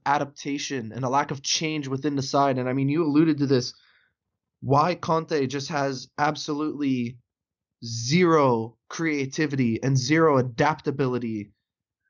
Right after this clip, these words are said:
and why he puts out the same fucking lineup every single time. It doesn't work. Why does Cesc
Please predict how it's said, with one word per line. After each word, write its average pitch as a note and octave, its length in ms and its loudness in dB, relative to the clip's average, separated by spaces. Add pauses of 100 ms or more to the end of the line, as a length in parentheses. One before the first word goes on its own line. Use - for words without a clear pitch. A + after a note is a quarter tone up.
(580)
and C3+ 260 -2
why D#3 180 4
he E3+ 140 -4
puts E3 280 -6
out D#3+ 140 0
the C3+ 80 -10
same D#3 280 -6
fucking D#3 500 -10
lineup C#3+ 500 -2
every D3+ 280 -2
single D3 340 -2
time. C#3 500 0 (500)
It D3+ 260 0
doesn't F3 320 2
work. D#3 480 0 (520)
Why D3 220 0
does A3 160 0
Cesc - 380 -2